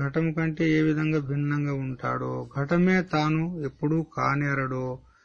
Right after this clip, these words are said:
అట్లా ఏదేది తెలియబడుతుందో తెలియబడేదానికంటే తెలుసుకునేవాడు భిన్నంగా ఉంటాడు. అయితే అక్కడ స్వప్నం లోపల తెలియబడేది,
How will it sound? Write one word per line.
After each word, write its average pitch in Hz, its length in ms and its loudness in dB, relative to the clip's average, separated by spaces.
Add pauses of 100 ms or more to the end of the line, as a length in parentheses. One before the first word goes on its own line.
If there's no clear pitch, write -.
(320)
అట్లా 165 500 2
ఏదేది 180 720 6
తెలియబడుతుందో 175 920 2
తెలియబడేదానికంటే 156 1080 2
తెలుసుకునేవాడు 139 720 -4
భిన్నంగా 127 500 -6
ఉంటాడు. 104 540 -8 (880)
అయితే 185 240 2
అక్కడ 180 180 4
స్వప్నం 202 540 4
లోపల 185 380 4
తెలియబడేది, 185 1040 4